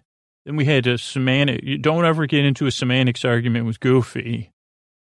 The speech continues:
because, uh, and also none of the jokes Goofy will get, uh, like, especially when they don't make any sense, like they're coming out of my mouth,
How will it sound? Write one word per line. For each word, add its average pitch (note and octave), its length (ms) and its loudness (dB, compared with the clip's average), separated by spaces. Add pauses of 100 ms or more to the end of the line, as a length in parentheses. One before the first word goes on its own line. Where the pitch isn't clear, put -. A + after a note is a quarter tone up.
(220)
because, A#2 460 -6
uh, B2+ 40 -2
and B2 600 0
also C3 380 0
none B2+ 180 4
of B2+ 60 4
the A2 40 0
jokes A#2+ 420 0
Goofy B2 320 -2
will A2+ 200 -2
get, A2+ 540 -2
uh, A2+ 340 0 (920)
like, B2+ 220 -4
especially D3 460 0
when A#2+ 180 4
they D3 80 4
don't C3+ 140 4
make B2+ 200 0
any A2 120 0
sense, C3 400 0
like A#2+ 160 0
they're A#2+ 100 -4
coming B2+ 280 0
out A2+ 140 0
of A#2 60 -2
my C3 260 2
mouth, A2+ 500 -2